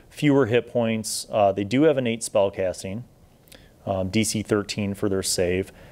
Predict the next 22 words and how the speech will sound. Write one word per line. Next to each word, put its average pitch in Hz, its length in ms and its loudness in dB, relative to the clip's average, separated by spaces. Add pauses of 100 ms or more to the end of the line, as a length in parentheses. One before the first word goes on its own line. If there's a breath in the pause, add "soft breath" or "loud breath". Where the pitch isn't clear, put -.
(160 loud breath)
They 113 80 6
have 123 220 6
Detect 123 400 2
Magic, 107 340 0
Disguise 98 460 2
Self, 92 260 2
and 95 140 -2
Mage 139 240 2
Armor. 131 320 2
They 113 220 0
have 101 220 4
one, 123 580 0 (140)
um, 104 320 2
spell 104 380 4
per 104 180 -4
day, 98 440 0 (340 soft breath)
Fear, 117 380 2
Hold 107 260 2
Person, 110 380 -2
or 92 120 0
Misty 104 380 -2
Step. - 420 -2